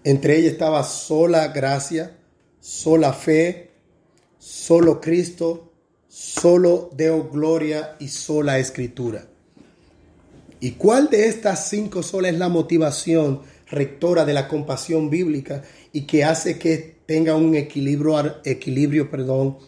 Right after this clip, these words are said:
armonioso? Esa motivación es la gloria de Dios, es el amor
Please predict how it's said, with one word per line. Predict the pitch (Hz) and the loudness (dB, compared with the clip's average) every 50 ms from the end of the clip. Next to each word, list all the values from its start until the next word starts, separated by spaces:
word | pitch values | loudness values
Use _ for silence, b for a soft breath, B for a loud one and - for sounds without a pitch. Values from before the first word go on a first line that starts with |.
| b b - | b b -6
armonioso? | 139 139 131 131 123 123 117 117 113 117 113 110 - - - - _ _ _ _ b b b b b b b - | -4 -2 -2 0 0 0 0 2 0 0 -2 -4 -6 -12 -16 -18 _ _ _ _ b b b b b b b 2
Esa | 196 202 - 208 190 | 2 2 4 2 2
motivación | 185 170 165 165 175 156 156 143 143 - 170 160 147 139 127 127 - B B B B B B B B _ - | 2 2 0 0 0 0 0 0 -2 -2 0 0 0 0 -2 -4 -6 B B B B B B B B _ -4
es | 139 156 156 156 - - - - | -2 -2 -2 -2 -4 -10 -10 -6
la | 156 139 139 139 131 120 104 - | -2 0 2 2 0 0 -2 -2
gloria | 127 135 135 139 147 151 160 160 147 143 131 | 0 2 4 4 6 4 4 4 2 0 -2
de | 123 123 110 | -2 -2 -4
Dios, | 113 113 110 110 107 104 - - _ _ _ _ _ _ _ _ _ _ - | -2 -4 -4 -4 -6 -6 -10 -18 _ _ _ _ _ _ _ _ _ _ -4
es | 160 175 - 170 175 - - | -2 -2 -2 -4 -6 2 4
el | 202 190 185 175 | 4 6 6 4
amor | 160 147 147 143 143 143 147 156 180 185 180 165 151 135 131 135 156 - b | 2 0 0 0 -2 -2 0 0 2 2 2 2 2 2 0 0 -2 -6 b